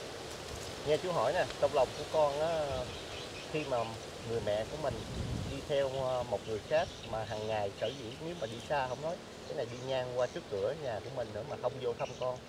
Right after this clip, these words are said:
lúc này, ờ, hiện tại con có giận mẹ không? Có buồn không?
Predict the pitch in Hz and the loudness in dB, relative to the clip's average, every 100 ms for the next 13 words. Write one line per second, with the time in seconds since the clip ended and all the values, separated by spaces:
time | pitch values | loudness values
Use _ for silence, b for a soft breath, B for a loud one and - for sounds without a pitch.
0 | - - - - - 107 101 101 98 104 | -12 -12 -8 -6 -2 -2 0 0 -2 -6
1 | - 92 92 90 82 110 - - 131 123 | -8 -8 -4 -2 -2 -4 -8 0 2 4
2 | 156 127 92 107 107 110 123 - - 110 | 2 0 0 0 -2 -2 -4 -6 -2 0
3 | 107 104 | 2 0